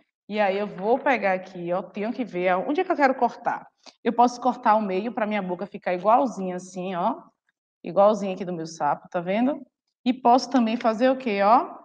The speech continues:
Uma parte maior que a outra. Eu vou passar aqui. A gente já sabe que tem que cortar em quantos lados? Um,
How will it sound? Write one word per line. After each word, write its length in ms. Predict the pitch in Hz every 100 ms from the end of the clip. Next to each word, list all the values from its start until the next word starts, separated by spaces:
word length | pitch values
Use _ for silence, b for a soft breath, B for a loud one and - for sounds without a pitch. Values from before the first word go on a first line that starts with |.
| _ _ _ _ -
Uma 320 | 262 277 277
parte 380 | 247 254 - 269
maior 920 | 262 262 320 330 233 190 185 226 - -
que 120 | 302
a 120 | 311
outra. 540 | 240 233 240 - 165
Eu 60 | 160
vou 100 | 175
passar 420 | 180 180 - 170
aqui. 500 | 185 - 180 175 233 _ _ b b
A 80 | 180
gente 160 | 196 214
já 140 | 220
sabe 280 | 214 196 202
que 80 | 208
tem 120 | 208
que 60 |
cortar 280 | - 214 214
em 80 | 208
quantos 300 | 240 247 247
lados? 480 | 202 175 190 202 180
Um, 540 | 180 180 190 254 359